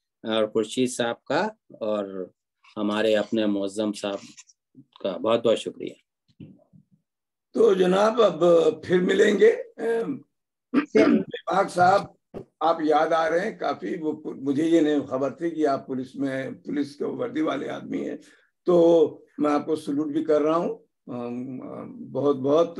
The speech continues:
Speaker 2: शुक्रिया आपके शामिल होने का। और दो बहुत ही, अ, खुर्शीद आलम साहब, आलम खुर्शीद साहब और दीप्ति मिश्रा जी, आप लोगों की शायरी बहुत अच्छी है,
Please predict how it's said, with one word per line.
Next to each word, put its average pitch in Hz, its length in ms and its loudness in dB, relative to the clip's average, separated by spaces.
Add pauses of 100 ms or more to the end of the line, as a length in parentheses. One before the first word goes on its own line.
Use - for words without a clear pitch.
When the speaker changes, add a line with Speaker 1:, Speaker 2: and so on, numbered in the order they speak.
(220)
Speaker 2:
शुक्रिया 139 360 -2
आपके 143 640 -2
शामिल 139 360 -6
होने 151 260 0
का। 175 400 -6 (420)
और 139 280 -2
दो 165 320 0
बहुत 143 420 -6
ही, 160 120 -2 (600)
अ, 135 320 -10 (520)
खुर्शीद 139 300 -4
आलम 143 260 2
साहब, 147 300 0
आलम 143 260 -2
खुर्शीद 139 420 -10
साहब 131 480 -4 (440)
और 127 240 -2
दीप्ति 127 400 -4
मिश्रा 123 360 -4
जी, 120 500 -12
आप - 280 -12
लोगों 123 180 -10
की - 140 -18
शायरी - 380 -12
बहुत 113 260 -12
अच्छी - 320 -14
है, 120 340 -6